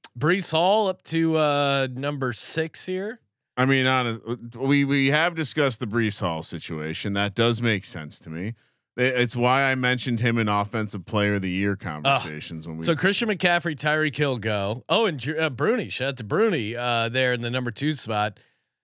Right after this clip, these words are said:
Speaker 1: I'm in the number three. I can't take C D. Uh, do I take Justin
Speaker 2: What?
Speaker 1: Jefferson?
Speaker 2: You, you can't, or you don't want to?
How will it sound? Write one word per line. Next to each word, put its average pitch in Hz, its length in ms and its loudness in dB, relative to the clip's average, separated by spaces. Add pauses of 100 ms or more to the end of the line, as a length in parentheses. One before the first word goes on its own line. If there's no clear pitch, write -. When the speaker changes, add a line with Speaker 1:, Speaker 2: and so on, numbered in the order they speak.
(400)
Speaker 1:
I'm 196 220 4
in 240 120 2
the 214 120 4
number 190 280 2
three. 151 600 2
I 160 100 0
can't 135 340 -4
take 104 220 -6
C 101 300 -8
D. 95 360 -10
Uh, 131 440 0 (320)
do 143 80 0
I 151 80 4
take 185 260 0
Justin 180 340 0
Speaker 2:
What? 139 60 -4
Speaker 1:
Jefferson? 185 500 0
Speaker 2:
You, 120 200 4
you 117 160 2
can't, 147 500 0
or 127 80 0
you 101 140 2
don't 90 220 0
want 80 300 -6
to? - 180 -12